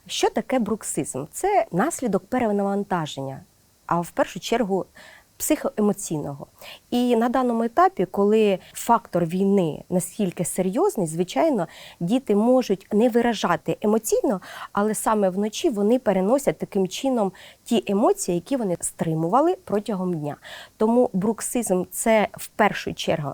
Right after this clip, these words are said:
е, нервове навантаження. І я, як правило, рекомендую батькам звернутися до невролога. А якщо це легка форма, ви можете просто дитину розрадити, емоційно підтримати.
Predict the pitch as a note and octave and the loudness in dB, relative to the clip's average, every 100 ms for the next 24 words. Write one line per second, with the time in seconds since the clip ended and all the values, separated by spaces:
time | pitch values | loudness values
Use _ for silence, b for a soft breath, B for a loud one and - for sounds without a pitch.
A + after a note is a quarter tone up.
0 | - - F3+ F3 G#3+ A#3 F#3+ F3 A#3 B3+ | -8 -2 0 2 2 4 2 0 0 0
1 | G#3 C#3+ C3+ F3 C4 - B B B G3+ | 0 -2 -6 -4 -4 -6 B B B -2
2 | G3+ G3 F#3 A3+ G3 - - G#3 E4+ B3+ | 2 2 4 4 4 2 -2 0 2 2
3 | F#3+ F3 - G3 G3 F#3 F3+ E3 D#3+ B3 | 0 -2 -2 -2 0 0 0 -2 -4 -4
4 | C#4+ F3+ D#3 D#3+ G#3+ C4 A3+ - F3+ - | -4 -4 -6 -4 -4 -2 -6 -4 -6 0
5 | F3+ A3+ G3 D3 C#3 C#3 F#3 D#4 F#4 - | 4 4 4 0 -4 -2 0 0 0 -6
6 | - F#3+ G3+ - A3 - G#3+ A#3 - F3+ | -2 0 0 0 -2 0 2 2 0 -2
7 | E3+ - E4+ E4+ A3 G3+ A#3 B3+ G3+ A3+ | -2 2 2 4 2 2 2 0 0 -4
8 | - G#3+ G3+ - D#3+ B B B F3 C#4 | -2 -2 -2 -2 -6 B B B 2 2
9 | - G3 E3+ - A3 F4+ G#3+ D#3+ D3 D3 | 4 2 2 0 2 2 2 0 -2 -2
10 | G3 D#4+ F4 B B - C4 C4 - E3 | -4 -2 -2 B B 2 2 2 0 -2
11 | F3+ E4+ E4+ - F3+ D#3+ F3 - D4+ | -2 0 0 0 0 0 -4 -4 -4